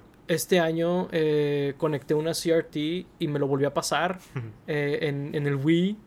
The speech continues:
Speaker 1: o sea, el, el original, y dije, "Wow, qué increíble juego". Este, y, y neta, creo que es, es un juego per-, perfecto, o sea, creo que tiene un, un diseño de niveles de inicio a fin increíble.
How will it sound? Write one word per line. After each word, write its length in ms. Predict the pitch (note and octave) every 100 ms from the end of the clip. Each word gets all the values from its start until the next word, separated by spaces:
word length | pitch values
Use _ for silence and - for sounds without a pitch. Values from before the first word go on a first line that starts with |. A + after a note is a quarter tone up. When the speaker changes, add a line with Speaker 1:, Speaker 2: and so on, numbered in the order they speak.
| -
Speaker 1:
o 100 | D#3+
sea, 160 | D#3+
el, 100 | D3
el 160 | D#3 D#3
original, 600 | D3+ D3+ D#3 D#3 F3 F3+
y 80 | F3
dije, 220 | D#3+ D#3
"Wow, 260 | D3 C#3+ D3
qué 80 | D#3
increíble 380 | D#3 D3+ D#3 D#3+
juego". 460 | - D3+ D#3+ F3+ - - - - - -
Este, 760 | C#3+ - - C#3+ C#3 C3+ C3+ - - - - -
y, 420 | D#3 D3+ D#3 E3+
y 40 |
neta, 340 | D#3+ D3+ E3+ F3+
creo 180 | E3+ E3+
que 220 | F#3+ -
es, 140 | D3+
es 160 | D3+ D#3+
un 80 | E3+
juego 320 | F#3 F#3+ F#3 - -
per-, 180 | F3+ -
perfecto, 460 | F3+ - F3+ F3+
o 40 | D#3
sea, 200 | D3+ -
creo 160 | E3+ E3+
que 80 | F3+
tiene 280 | - G#3+
un, 280 | A3 A3 G#3+
un 180 | F#3 F#3+
diseño 320 | F#3+ F#3+ F#3+
de 120 | G3+ G3+
niveles 600 | D#3 D#3+ F3 G3 - D3+
de 80 | D3+
inicio 360 | D#3+ D#3+ G3
a 20 |
fin 420 | F#3 E3 D#3+ E3+ -
increíble. 640 | D#3+ D3+ C#3 C3+ D3 F3